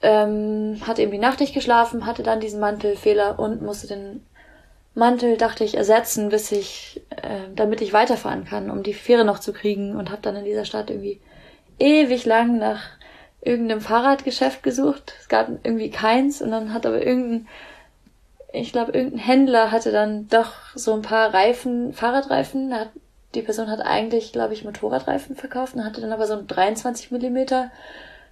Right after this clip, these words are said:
Rennradreifen noch irgendwo ausgekramt. Dann hab ich den rein. Dann hat irgendwie der Schlauch nicht gepasst. Dann hat's die ganze Zeit so gewobbelt, als ich gefahren bin. Dann gab's noch eine bisschen unangenehme Situation, weil ich dann im anderen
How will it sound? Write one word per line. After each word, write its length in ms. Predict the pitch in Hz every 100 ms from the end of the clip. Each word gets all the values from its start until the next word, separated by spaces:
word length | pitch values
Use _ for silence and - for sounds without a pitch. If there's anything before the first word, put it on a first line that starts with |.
| _ _ _
Rennradreifen 1300 | - 220 240 269 262 247 247 233 254 247 247 247 -
noch 220 | 220 226 254
irgendwo 320 | 226 220 226
ausgekramt. 840 | 233 240 - 247 240 240 247 240
Dann 120 | - 208
hab 120 | 220
ich 120 | 214
den 80 | 214
rein. 520 | 214 220 240 247 247 - - - - _ _ _ _
Dann 180 | - 214
hat 140 | 233
irgendwie 180 | - 233
der 120 | 247
Schlauch 300 | 254 220 226
nicht 180 | 233 226
gepasst. 520 | 226 220 214 214 - _
Dann 480 | 208 208 214 214 214 _ _ _ -
hat's 200 | 214 214
die 100 | -
ganze 240 | 220 214 214
Zeit 200 | 208 208
so 100 | 214
gewobbelt, 480 | 233 208 185 190
als 180 | - 208
ich 120 | -
gefahren 420 | - - 202 143 -
bin. 360 | - - - - - - - _ _
Dann 80 | 233
gab's 240 | 226 220 -
noch 180 | 214 240
eine 80 |
bisschen 300 | 240 233 247
unangenehme 640 | 233 233 220 226 226 220 220
Situation, 560 | - 226 220 233 226
weil 100 | 220
ich 60 | 214
dann 140 | 220
im 140 | 220 233
anderen 580 | 240 240 220 214 214